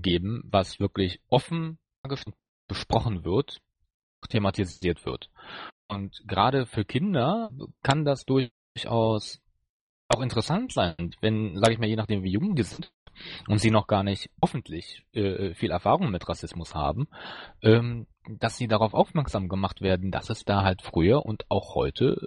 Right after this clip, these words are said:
äh, Probleme gibt. Die halt, ähm, wenn man Weißer ist, ähm, halt so gar nicht mitbekommt in seinem eigenen Leben. Das, ähm, uns passiert das nicht, uns sind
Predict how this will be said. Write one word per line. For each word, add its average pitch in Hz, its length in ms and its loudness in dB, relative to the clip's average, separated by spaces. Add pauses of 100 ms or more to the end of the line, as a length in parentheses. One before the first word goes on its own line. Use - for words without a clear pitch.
äh, - 640 2
Probleme 123 580 4 (200)
gibt. - 420 -14 (880)
Die 110 180 4
halt, 127 280 -2
ähm, 123 440 -2 (760)
wenn 107 140 0
man 98 200 -4 (200)
Weißer 90 560 -2
ist, 147 320 -6
ähm, 117 280 2
halt 110 200 2
so 95 100 -2
gar 101 180 2
nicht 110 180 -2
mitbekommt - 680 2
in 87 160 -6
seinem 85 380 -2
eigenen 76 380 -2
Leben. 73 520 -6 (580)
Das, - 360 -8 (340)
ähm, 107 320 4
uns 123 200 0
passiert - 340 -2
das 110 160 -4
nicht, 139 180 -2
uns 101 160 -2 (320)
sind 95 160 -6